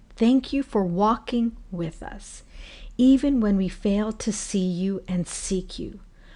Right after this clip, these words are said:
Forgive us for our shortcomings and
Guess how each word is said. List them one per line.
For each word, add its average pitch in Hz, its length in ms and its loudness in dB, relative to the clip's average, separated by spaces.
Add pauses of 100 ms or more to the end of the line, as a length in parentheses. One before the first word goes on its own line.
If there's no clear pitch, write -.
(260)
Forgive 202 540 -2
us 240 260 0
for - 300 -4
our 175 140 -4
shortcomings 240 1200 -2 (600)
and 226 160 4